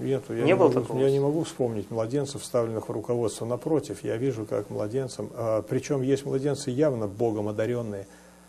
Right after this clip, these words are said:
Speaker 1: а, призванные к высокому служению. Э, вот. И именно в силу той устоявшейся иерархической, э, системы управления он не может войти,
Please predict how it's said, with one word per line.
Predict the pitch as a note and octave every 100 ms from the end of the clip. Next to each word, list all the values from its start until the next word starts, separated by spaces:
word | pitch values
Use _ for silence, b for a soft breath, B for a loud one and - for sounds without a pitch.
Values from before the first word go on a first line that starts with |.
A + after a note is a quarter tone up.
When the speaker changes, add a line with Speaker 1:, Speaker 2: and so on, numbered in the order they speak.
| b
Speaker 1:
а, | -
призванные | G2+ A#2+ A2+ A2+ A2
к | G#2+
высокому | A2+ - A#2 A#2 A2
служению. | - G#2 A#2+ A#2 G#2 F#2 b b b b -
Э, | G#2+
вот. | G#2 G2+ F#2+ -
И | D3 A#2 C3
именно | C#3 C#3+ C3+
в | -
силу | C#3+ C3 B2
той | - B2
устоявшейся | C3+ - A#2 B2+ B2 G#2+ -
иерархической, | A2+ A2 A2+ - A#2+ - - A#2+ A2
э, | A2 G2+
системы | - B2 - B2 A2
управления | G#2+ A2 A#2 C3 C#3 A2 G2+
он | A#2
не | A#2
может | A#2 A#2 G#2 A2
войти, | A2 A2 C#3+ C#3